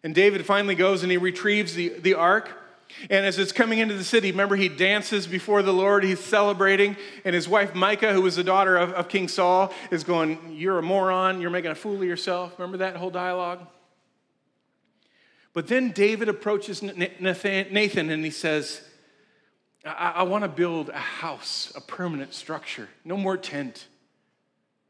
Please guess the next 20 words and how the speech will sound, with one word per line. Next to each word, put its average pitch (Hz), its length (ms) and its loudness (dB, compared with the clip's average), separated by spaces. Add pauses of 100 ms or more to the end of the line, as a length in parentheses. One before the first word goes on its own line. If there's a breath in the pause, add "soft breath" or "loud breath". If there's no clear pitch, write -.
(920)
in 120 60 -20
which 117 180 -20
God 127 300 -6
would 113 100 -16
dwell." 117 340 -10 (1600)
And 170 100 -6
Nathan's 202 360 0
first 277 280 0
response 208 400 0
was, 185 100 -6
"Yeah, 262 220 2
yeah, 214 220 2
that 240 120 2
sounds 233 180 0
like 220 140 2
a 226 60 -4
good 214 160 2
idea, 214 320 2
do 220 180 0
it." 185 100 0